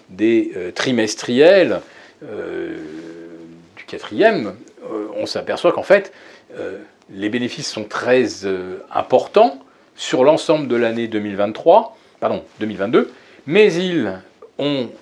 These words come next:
ralenti au dernier trimestre, et à tel point d'ailleurs qu'aux États-Unis, on est à moins vingt-neuf pour cent par rapport au quatrième trimestre deux mille vingt et un. Donc, quand vous, euh, mettez dans l'équation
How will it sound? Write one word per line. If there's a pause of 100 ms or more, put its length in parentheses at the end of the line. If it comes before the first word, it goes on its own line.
(160)
ralenti (420)
au
dernier
trimestre,
et
à
tel
point
d'ailleurs
qu'aux
États-Unis, (560)
on
est
à
moins
vingt-neuf
pour
cent (120)
par
rapport
au
quatrième
trimestre (160)
deux
mille
vingt
et
un. (680)
Donc, (220)
quand
vous,
euh,
mettez
dans
l'équation